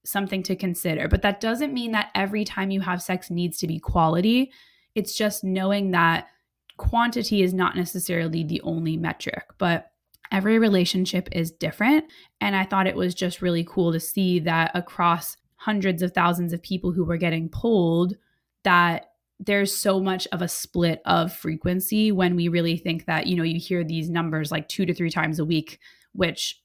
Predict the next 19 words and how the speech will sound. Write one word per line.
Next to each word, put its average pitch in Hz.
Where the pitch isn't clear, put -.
I 185
don't 175
necessarily 170
think 165
is 160
the -
only 165
amount 160
that 170
is 160
a 160
healthy 165
way 160
to 160
have 156
sex -
by 160
any 156
means. -